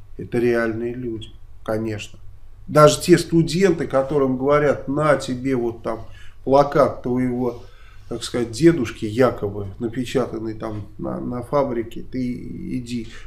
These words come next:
Он идёт, и он, он думает, что он делает хорошее дело, абсолютно он в этом уверен.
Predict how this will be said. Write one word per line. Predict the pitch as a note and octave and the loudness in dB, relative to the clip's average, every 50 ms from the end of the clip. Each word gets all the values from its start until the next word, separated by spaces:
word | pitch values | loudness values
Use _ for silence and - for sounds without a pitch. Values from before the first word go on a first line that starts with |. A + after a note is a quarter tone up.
| - - | -8 -4
Он | C3 C3 C#3 C#3 | 0 0 2 0
идёт, | C3+ C3 D3+ G3 G#3 G3 - C#3 | 0 2 2 4 4 4 2 -2
и | C3+ | -4
он, | C#3 C3+ C3+ C#3 D3+ D3+ D3 - - | -2 -2 -2 -4 -4 -4 -6 -6 -4
он | E3 E3 E3 D#3 | -4 -4 -4 -2
думает, | E3+ G#3 A3 A#3+ A3+ F3 | -2 -2 -2 -2 -4 -4
что | - - - F3+ | -6 -2 -2 -2
он | F3 E3+ | 0 0
делает | E3 F3+ F3 E3+ E3 D#3+ | 0 0 0 0 0 -2
хорошее | - - - C#3 C3+ C#3+ D3 C#3+ - - B2+ A#2+ | -4 -4 -2 -2 -2 -2 -4 -6 -6 -6 -6 -6
дело, | A2+ A#2 A#2+ C3+ D#3 E3+ D3 A#2+ | -6 -6 -8 -8 -6 -4 -6 -6
абсолютно | - - - - A#2+ A#2+ A#2 B2 A#2 - - A2+ | -6 -6 -6 -4 -4 -4 -4 -6 -8 -8 -8 -6
он | G#2+ | -6
в | A2 A2 | -6 -6
этом | A2+ G#2+ - - A2 | -8 -8 -8 -8 -6
уверен. | A2+ A2+ A2 A#2 B2 B2+ C3 B2 G#2+ G#2+ | -6 -4 -2 -2 -2 -4 -4 -6 -10 -12